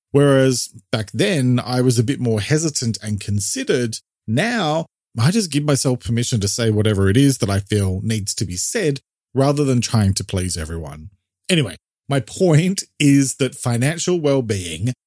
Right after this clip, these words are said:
simply refers to your ability to support yourself, like paying your bills, and potentially also being able to achieve financial goals that are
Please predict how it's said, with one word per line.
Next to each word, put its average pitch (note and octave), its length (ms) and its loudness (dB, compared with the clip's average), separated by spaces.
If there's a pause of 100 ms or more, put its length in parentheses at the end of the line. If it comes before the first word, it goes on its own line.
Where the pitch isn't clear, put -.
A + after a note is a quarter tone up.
(140)
simply F#3+ 560 -2
refers D3 640 0
to - 160 -2
your B2 340 0
ability C3 640 2
to C#3+ 160 0
support - 440 -4
yourself, F#2 560 -6
like A2+ 260 -2
paying D3 260 -2
your B2+ 100 2
bills, F2 500 -8 (440)
and D3 300 -2
potentially B3 580 -4
also G#3 460 0
being D#3+ 240 -2
able C3+ 240 -2
to B2+ 200 0
achieve C3 380 2
financial A2 560 0
goals F3 520 -2
that C#3 140 -2
are C#3 140 0